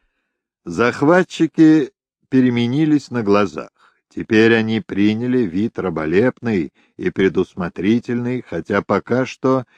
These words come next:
не видно никого, перед кем следует эти чувства проявлять.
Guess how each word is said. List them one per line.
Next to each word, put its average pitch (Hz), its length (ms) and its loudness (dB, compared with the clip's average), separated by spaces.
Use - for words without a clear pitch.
не 113 240 -2
видно 95 380 0
никого, 113 580 -2
перед 85 380 -2
кем 107 280 -2
следует 120 600 -2
эти 120 260 -8
чувства - 400 -8
проявлять. 98 600 0